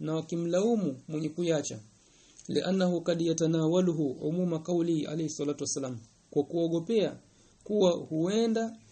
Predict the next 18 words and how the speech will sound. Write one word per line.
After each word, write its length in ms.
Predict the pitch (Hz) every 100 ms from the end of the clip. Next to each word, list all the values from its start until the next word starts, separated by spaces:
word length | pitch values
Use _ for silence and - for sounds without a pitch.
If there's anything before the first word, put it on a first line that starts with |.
| _ _ _ _
ikawa 640 | 175 180 - 202 196 185 180 -
ni 120 | 170
yenye 160 | 170
kumgusa 1500 | 165 170 170 175 - _ _ _ _ - 143 202 226 170 131 - -
kauli 240 | 196 196 180
ya 60 |
Mtume 300 | 165 202 190
sallallahu 560 | 180 165 160 165 160 156
alaihi 160 | 143 147
wasallam, 480 | 139 165 139 117 117 - _ _ -
"Faman 320 | 143 175 180
raghiba 440 | 175 170 165 160
an 100 | 151
sunnati 500 | 147 180 165 147 143
falaysa 400 | 139 151 170 143
minni," 340 | 139 131 110 107 - - _ - -
ambaye 520 | 147 160 185 190 220 - - - - -
ha-, 180 | 190 185